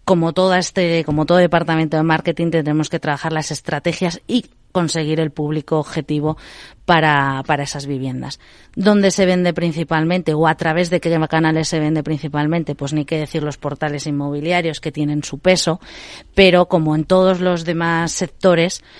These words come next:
las redes sociales están cogiendo muchísima fuerza porque es uno de los canales principales.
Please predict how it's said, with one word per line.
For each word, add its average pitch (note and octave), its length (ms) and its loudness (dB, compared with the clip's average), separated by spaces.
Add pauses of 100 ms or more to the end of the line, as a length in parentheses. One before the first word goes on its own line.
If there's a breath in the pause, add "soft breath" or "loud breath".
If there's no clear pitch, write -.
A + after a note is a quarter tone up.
(200 loud breath)
las F3 220 6
redes E3+ 320 2
sociales E3 640 0
están D3 300 -4
cogiendo D#3+ 440 -2
muchísima E3 640 0
fuerza F3 440 0
porque E3 480 0
es E3+ 100 -4
uno F3 140 0
de E3 100 0
los D#3 160 -2
canales D3 400 -4
principales. C#3 800 -10